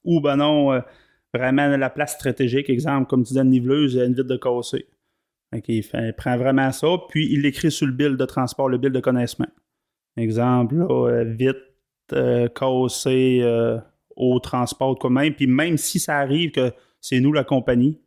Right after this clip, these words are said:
mais il l'écrit aussi. Euh, bon, mais casser la vitre, euh, à tel kilomètre, quoi de même, ça, tu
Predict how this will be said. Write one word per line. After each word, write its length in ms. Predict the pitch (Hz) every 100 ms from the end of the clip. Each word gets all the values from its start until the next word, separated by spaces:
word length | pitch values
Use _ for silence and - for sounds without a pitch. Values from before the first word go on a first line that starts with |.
| _ -
mais 100 | 120
il 80 | 120
l'écrit 280 | 120 -
aussi. 320 | 131 - 131 - _ _ _ _ _ - 110
Euh, 200 | 107 107
bon, 180 | 120
mais 500 | 117 113 113 110 107 -
casser 540 | 127 127 123 - 131
la 140 | 127
vitre, 380 | 120 135 135 -
euh, 280 | 120 117 113
à 60 | 110
tel 240 | 131 113
kilomètre, 480 | - 123 120 127 -
quoi 120 | 123
de 60 | 117
même, 260 | 120 120
ça, 160 | -
tu 60 | 117